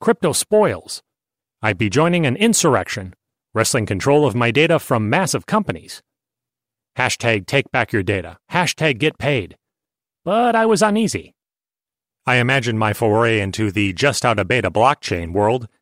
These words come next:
ending with me desperately scrubbing my digital footprint from the dark web. For guidance, I turned to Telegram, the secure messaging app where early adopters convene to discuss the latest crypto schemes.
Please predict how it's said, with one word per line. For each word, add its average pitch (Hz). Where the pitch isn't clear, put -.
ending 190
with 143
me 156
desperately 151
scrubbing 143
my 90
digital 123
footprint 139
from 156
the 147
dark 110
web. 90
For 156
guidance, 156
I 156
turned 214
to 196
Telegram, 95
the 98
secure 143
messaging 123
app 135
where 127
early 202
adopters 113
convene 123
to 131
discuss 101
the 110
latest 156
crypto 156
schemes. -